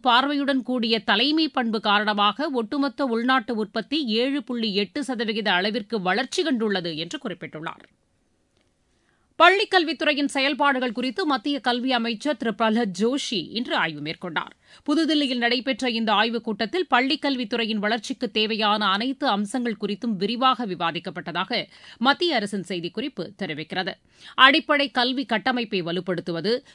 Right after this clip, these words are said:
தொழில்நுட்பம் சார்ந்த கற்பித்தல் முறைக்கு முக்கியத்துவம் அளிப்பது உள்ளிட்ட பல்வேறு அம்சங்கள் குறித்து இக்கூட்டத்தில் விவாதிக்கப்பட்டதாக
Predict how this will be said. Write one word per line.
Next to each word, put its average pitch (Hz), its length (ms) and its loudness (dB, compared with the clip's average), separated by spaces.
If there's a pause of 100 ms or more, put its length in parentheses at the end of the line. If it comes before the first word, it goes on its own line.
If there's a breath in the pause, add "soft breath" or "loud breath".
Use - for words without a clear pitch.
தொழில்நுட்பம் 339 640 2
சார்ந்த 269 340 4
கற்பித்தல் 240 580 -2
முறைக்கு 220 320 -2
முக்கியத்துவம் 214 580 -2
அளிப்பது 226 500 -2
உள்ளிட்ட 196 340 -2
பல்வேறு 269 520 0
அம்சங்கள் 196 440 -4
குறித்து 208 380 -4
இக்கூட்டத்தில் 233 720 -4
விவாதிக்கப்பட்டதாக 190 960 -4